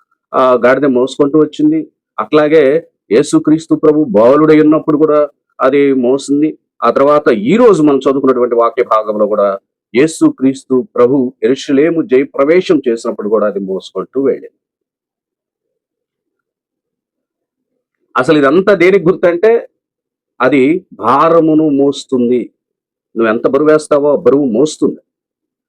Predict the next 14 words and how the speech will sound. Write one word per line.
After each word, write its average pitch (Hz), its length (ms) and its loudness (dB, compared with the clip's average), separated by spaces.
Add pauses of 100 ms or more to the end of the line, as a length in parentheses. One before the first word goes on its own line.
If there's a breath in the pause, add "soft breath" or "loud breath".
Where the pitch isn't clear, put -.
(340)
అందుకనే 190 280 0
యేసుక్రీస్తు 151 680 0
ప్రభు 131 340 0
మన 131 260 -4
పాప 131 340 0
భారాలను 123 560 0
మోయటానికి 110 540 -6
వచ్చాడని 101 580 -2 (360)
మీ 98 60 2
అందరికి 101 280 -2
మరి 123 140 0
ఒకసారి - 420 -2
తెలియజేస్తా 82 560 -6
ఉన్నాను. - 280 -20